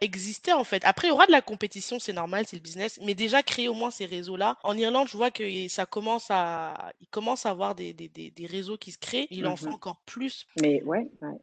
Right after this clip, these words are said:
Speaker 2: je suis
Speaker 1: Parce
Speaker 2: totalement d'accord.
Speaker 1: que... Il y a que ça. Moi, je, je sais que les gens, ils aiment pas le communautarisme, hein. J'en ai, j'en ai, j'en ai, j'ai eu un épisode dont j'ai parlé avec Margot. Je vous invite vraiment à le,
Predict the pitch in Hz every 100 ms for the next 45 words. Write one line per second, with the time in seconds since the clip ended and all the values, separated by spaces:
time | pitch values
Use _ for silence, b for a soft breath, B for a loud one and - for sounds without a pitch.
0 | _ - - 160 160 165 165 156 185 170
1 | 180 175 175 175 - 202 240 269 - 339
2 | 277 294 269 262 226 240 415 330 285 294
3 | 254 233 254 269 247 240 240 247 220 196
4 | 190 202 202 185 202 202 196 202 190 220
5 | 277 285 254 269 226 208 196 202 208 226
6 | 202 196 190 240 220 180 180 202 180 202
7 | 285 320 233